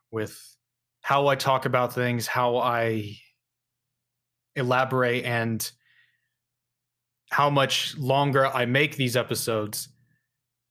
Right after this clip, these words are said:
to really talk about what really matters. And especially to, in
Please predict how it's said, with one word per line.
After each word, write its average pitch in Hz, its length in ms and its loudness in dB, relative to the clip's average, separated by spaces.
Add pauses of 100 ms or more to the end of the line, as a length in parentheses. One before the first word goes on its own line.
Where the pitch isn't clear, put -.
(800)
to 135 100 -2
really 143 580 2
talk 147 300 2
about 127 300 2
what 120 200 0
really 117 420 0 (480)
matters. 123 680 0
And 113 520 -2 (600)
especially 147 540 2
to, 127 200 -4 (240)
in 123 480 0